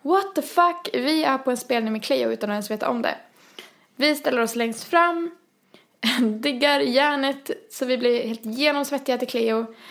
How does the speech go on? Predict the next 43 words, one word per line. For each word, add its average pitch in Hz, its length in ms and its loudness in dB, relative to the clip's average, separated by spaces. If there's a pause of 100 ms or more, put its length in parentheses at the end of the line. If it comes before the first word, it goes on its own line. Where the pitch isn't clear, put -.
(240)
Och 254 140 0
sen 285 200 4
när 285 60 2
hon 240 180 2
är 226 100 -2
klar 262 420 4
så 240 180 -6
ser 254 300 2
vi 226 320 0 (400)
ungefär 262 520 2
vilket 226 280 -4
håll 294 300 2
hon 214 180 -2
går 233 200 -2
när 233 80 -4
hon 226 140 -4
går 226 100 0
av 220 120 0
scenen. 262 540 -2 (360)
Och 240 320 -2
då 226 180 2
har 311 140 2
vi 233 100 2
druckit 233 380 -4
några 254 160 2
glas - 360 -2
och 226 60 0
jag 226 120 2
är 233 80 0
så - 120 -4
här, - 160 0 (800)
"Vi 254 500 2
<laughs> - 40 -20
måste 240 560 0
snacka 214 480 -2
med 208 160 -2
Cleo. 214 400 2 (340)
<laughs> - 340 -14
Vi 269 180 4
måste 277 540 2
snacka 208 240 -6
med 202 100 -6
Cleo." 220 280 0